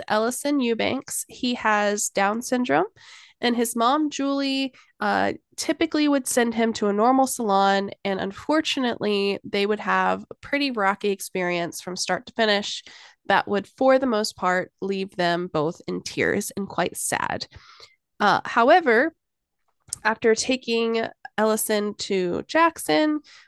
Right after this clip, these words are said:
um, Jackson takes his time. They play a lot of games to associate a positive relationship with getting their haircut while also being cognizant of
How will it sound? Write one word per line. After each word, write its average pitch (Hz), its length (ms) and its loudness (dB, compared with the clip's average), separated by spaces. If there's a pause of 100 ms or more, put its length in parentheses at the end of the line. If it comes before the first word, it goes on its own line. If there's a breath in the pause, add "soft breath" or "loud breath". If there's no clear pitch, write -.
(120 loud breath)
um, 208 180 -2
Jackson 208 440 -2
takes - 260 -6
his 202 180 -4
time. 277 640 2
They 208 120 -2
play 202 260 -6
a 202 60 -2
lot 190 180 -2
of 214 160 -10
games 262 540 0
to 190 440 -4 (300 soft breath)
associate 202 680 -2
a - 80 -4
positive 254 560 0
relationship 226 720 -2
with 208 160 -6
getting 190 260 -4
their 185 140 -4
haircut 247 500 -2
while 202 100 0
also 190 320 -4
being 180 460 -2 (840 soft breath)
cognizant 214 720 2 (180)
of 185 440 2